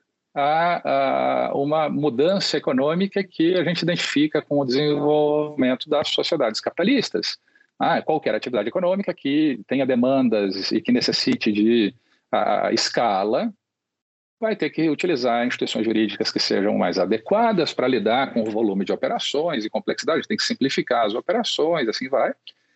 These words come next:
E, ah, historicamente, essas normas jurídicas estavam no direito comercial. Então, a atividade imobiliária, no final do século dezenove na Europa, vira comercial.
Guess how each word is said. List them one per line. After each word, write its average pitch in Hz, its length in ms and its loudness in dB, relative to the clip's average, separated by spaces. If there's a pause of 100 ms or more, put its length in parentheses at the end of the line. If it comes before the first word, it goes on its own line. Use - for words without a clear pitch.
(440)
E, 202 400 4
ah, 185 340 2
historicamente, 175 800 0
essas 147 400 0
normas 123 360 2
jurídicas 147 420 2
estavam 160 380 0
no 170 100 0
direito 156 300 0
comercial. 190 600 0 (920)
Então, 127 440 2
a 147 40 0
atividade 139 340 0
imobiliária, 147 500 2
no 127 60 -2
final 139 220 -2
do - 40 -8
século 139 200 -2
dezenove 117 260 0
na 117 80 2
Europa, 123 540 0 (280)
vira 147 460 0
comercial. 170 760 -2